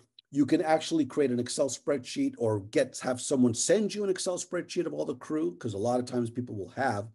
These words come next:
an Excel spreadsheet of all their crew, and then import all that data into Gorilla,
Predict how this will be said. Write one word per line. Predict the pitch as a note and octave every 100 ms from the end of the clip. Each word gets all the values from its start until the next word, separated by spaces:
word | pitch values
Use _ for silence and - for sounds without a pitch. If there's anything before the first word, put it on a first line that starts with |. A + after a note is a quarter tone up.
| _ _ _ _ -
an |
Excel | A2+ - A#2
spreadsheet | G#2 - G#2+ - A2
of |
all | G#2 G2+
their | G2
crew, | F#2 - C#3
and | - B2
then | G#2+
import | C3 B2+ B2+ B2
all | A2+
that | A2+ -
data | A2 G#2 G#2
into | G#2+ -
Gorilla, | G2+ A2 D#3 C3